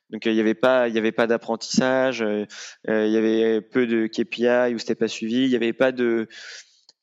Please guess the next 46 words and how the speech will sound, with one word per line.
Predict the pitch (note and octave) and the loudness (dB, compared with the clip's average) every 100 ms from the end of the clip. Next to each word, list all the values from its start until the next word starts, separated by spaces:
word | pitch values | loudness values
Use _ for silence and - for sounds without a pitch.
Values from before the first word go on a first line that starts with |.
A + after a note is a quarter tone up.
| - | -2
euh, | A#2+ A2 A2 G#2+ G#2 G2+ G2+ G#2 G#2+ A2 - - _ _ _ | 0 2 2 0 0 -2 -4 -10 -14 -16 -18 -20 _ _ _
par | C3 | -4
exemple, | C3+ | 0
agir | B2 B2 C3 | 0 0 -2
comme | B2+ | -2
un | |
entrepreneur, | A#2+ - B2+ C#3 - | -2 -4 -2 0 0
ça | A#2 | 0
veut | A#2 | 0
aussi | A#2 B2 | 0 -2
dire, | A#2 D3 | 0 0
bah, | A2+ G#2+ - - - - | 0 -4 -6 -20 -12 -2
euh, | A#2 A2+ A2 A2+ | 0 2 0 0
s'il | - C#3 | 0 2
y | C3 | 2
a | |
une | B2+ | 2
charrette | - C3+ C#3+ C#3+ | 0 2 2 0
et | B2+ | -2
qu'à | A#2 | 0
un | |
moment, | A#2+ | 0
faut | B2 B2 | 0 -2
mettre | A#2 | 0
le | A#2+ | -2
coup | - | -2
d'accélérateur, | A#2+ A#2 A#2+ A#2 A#2 C#3 B2 | -2 0 2 2 0 -2 -2
bah, | A2+ | -2
faut | - | 0
le | B2 | 2
mettre | C3+ D3 - | 2 0 -4
et | |
on | A#2+ | -2
le | A2+ | 0
met. | A#2 C#3 D#3 - - - - | 0 0 -2 -14 -20 -20 -8
Et | - A2 | -2 -2
puis, | - A2+ | -2 -4
si | - | 0
à | B2 | 0
un | |
moment, | B2 C3+ | 2 2
au | B2+ | 0
contraire, | A#2+ - C3 | -4 -4 0
c'est | A#2 | -2
plus | - A#2 | -2 -2
chill, | - D#3+ | 0 0